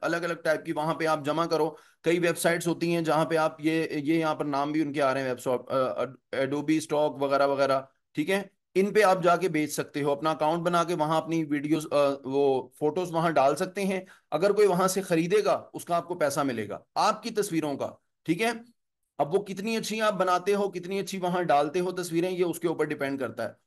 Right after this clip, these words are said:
और ये एक एक तस्वीर बीस बीस हजार की भी बिक जाती है। ये हमारे लिए मुश्किल है सोचना करना,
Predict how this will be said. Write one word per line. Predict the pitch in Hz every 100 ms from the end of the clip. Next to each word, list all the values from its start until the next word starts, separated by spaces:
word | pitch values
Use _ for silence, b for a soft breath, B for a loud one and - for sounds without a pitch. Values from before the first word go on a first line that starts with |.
| -
और | 143 156
ये | 196
एक | 190 202 214
एक | 220
तस्वीर | 208 180 208 226
बीस | 143 151 214 233 - 156
बीस | 190 226 226
हजार | 143 143 151 175 214
की | 180
भी | 220
बिक | 196 180
जाती | 156 156 156 135
है। | 101 - _ _ _
ये | 156
हमारे | 156 156 170 214
लिए | 220
मुश्किल | 208 175 180 175
है |
सोचना | 170 156 143 156
करना, | 147 135 170